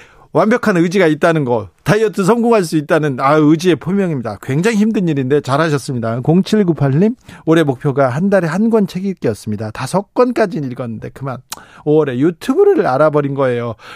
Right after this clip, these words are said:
그 이후로 책을 놔버렸어요. 내년에는 다시 한번 책 읽기 목표 세워보려고요. 십이월에 일단 한 권 읽으시고요. 유튜브 이렇게 가려서, 좋은 유튜버들도 많습니다. 그래서 가려서 봐야 됩니다. 주변 사람들한테 좀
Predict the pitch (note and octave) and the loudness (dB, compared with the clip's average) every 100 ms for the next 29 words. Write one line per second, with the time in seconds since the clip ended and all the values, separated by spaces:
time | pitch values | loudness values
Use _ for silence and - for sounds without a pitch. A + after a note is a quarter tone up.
0 | - G3+ G#3+ F#3+ F3+ E3 - G#3+ A3 C#3 | -4 0 2 4 2 2 -2 -2 0 0
1 | A2 B2+ D3+ D3+ C#3 D3 A2+ C3+ D3 D#3 | 0 0 2 0 0 -4 -4 -4 -4 -2
2 | D3 C#3 C3 B2 E3+ C#3+ B2 E3+ F3 - | -4 -6 -8 -4 -2 -2 -6 -8 -10 -10
3 | F3+ E3 D#3 - - - - D3+ - F3 | -4 -4 -6 -16 -20 -8 -2 -2 0 -2
4 | D3+ F#3+ G3+ F3 D#3 A2 A2+ A2 - - | 0 0 0 0 -2 -4 -6 -10 -12 -18
5 | - - - - G3+ G#3+ G3+ F#3 F#3 G#3 | -18 -18 -12 -4 2 4 4 4 2 2
6 | E3+ D3+ D3+ D#3 C#3 G3 G#3 G3+ C3+ C#3+ | 0 -4 0 -2 0 -2 0 0 2 2
7 | F3+ A3 - C3+ B2 C#3 C3 - - - | 4 2 0 -2 -2 -2 -4 -6 -18 -6
8 | F3+ G3 B3+ A#3 E3+ D3 C#3 - - C#3 | -4 -2 -2 0 0 0 -6 -6 -2 2
9 | A3 - E3+ A#2+ C3+ C#3+ A#2 G#2 - - | 2 2 0 0 0 0 -2 -6 -16 -20
10 | _ - D#3+ G3 B3 C4+ A3+ D#3+ A3 G3 | _ -4 2 4 4 4 2 2 -2 0
11 | F#3+ D#3+ D3 D#3 C3+ C#3+ C3+ C#3 - G#3 | 2 2 0 -2 0 -2 -2 -4 -2 0
12 | E3 C3+ C3 D3 - - C#3 G#3+ A3 A3 | 2 0 0 -6 -6 -4 0 2 2 2
13 | G3+ E3+ D#3+ C#3+ C3+ E3+ G#3 G#3+ G#3+ G3 | 0 0 0 0 0 0 2 2 2 2
14 | F3 D3 D3+ C3 C#3+ | 2 0 -2 -2 -4